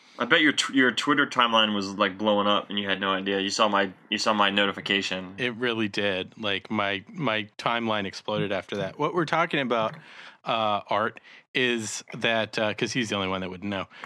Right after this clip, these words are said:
Speaker 2: Um, Kenny Baker, the man who played R two D two, has died.
Speaker 1: He's the only one that would know, or he's the only one listening?
Speaker 2: He's the only one that wouldn't know who Kenny Baker is
Speaker 1: <laughs> Oh,
Speaker 2: or
Speaker 1: that
Speaker 2: that he
Speaker 1: wouldn't
Speaker 2: died.
Speaker 1: know.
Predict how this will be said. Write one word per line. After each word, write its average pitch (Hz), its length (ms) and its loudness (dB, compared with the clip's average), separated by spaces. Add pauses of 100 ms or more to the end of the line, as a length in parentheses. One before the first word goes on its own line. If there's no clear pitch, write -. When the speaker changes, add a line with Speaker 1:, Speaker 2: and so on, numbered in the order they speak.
(260)
Speaker 2:
Um, 123 560 2
Kenny 127 300 -2
Baker, 117 500 0
the 110 80 -2
man 107 420 -2
who 110 160 -6
played 107 320 -2
R 104 140 -2
two 113 160 -4
D 104 160 -4
two, 92 400 -6
has 101 260 -4
died. 90 460 -6 (180)
Speaker 1:
He's 127 160 2
the 143 80 6
only 143 140 4
one 135 100 6
that 110 80 4
would 113 100 4
know, 120 180 6
or 123 100 4
he's 104 100 -2
the 113 60 -2
only 107 140 2
one 92 100 -2
listening? 95 340 -6
Speaker 2:
He's 143 160 0
the 165 60 2
only 160 160 0
one 123 160 0
that 104 200 -2
wouldn't 123 300 0
know 98 160 2
who 98 180 0
Kenny 101 220 -4
Baker 98 380 -2
is 95 160 -8
Speaker 1:
<laughs> - 20 2
Oh, 131 140 8
Speaker 2:
or - 20 2
Speaker 1:
that 117 120 4
Speaker 2:
that 104 60 2
he 123 60 6
Speaker 1:
wouldn't 127 180 4
Speaker 2:
died. 95 120 0
Speaker 1:
know. 80 160 0